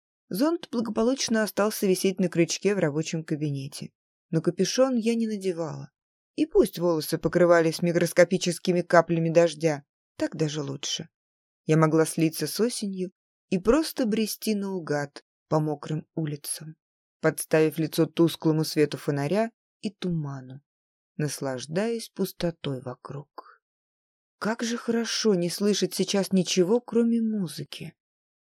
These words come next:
Ноги несли меня к дому знакомым маршрутом.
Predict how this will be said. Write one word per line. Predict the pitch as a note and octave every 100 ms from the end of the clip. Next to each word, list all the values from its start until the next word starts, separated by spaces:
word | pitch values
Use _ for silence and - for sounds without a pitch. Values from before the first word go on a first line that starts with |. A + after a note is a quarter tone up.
| _ _ _ -
Ноги | F#3 D4 D4+
несли | C4 B3 A#3 B3
меня | A#3+ A3+
к | F#3
дому | E3+ A3+ A3
знакомым | F#3 F3 - F3+ F#3 E3+
маршрутом. | E3 - D3+ C#3 - D3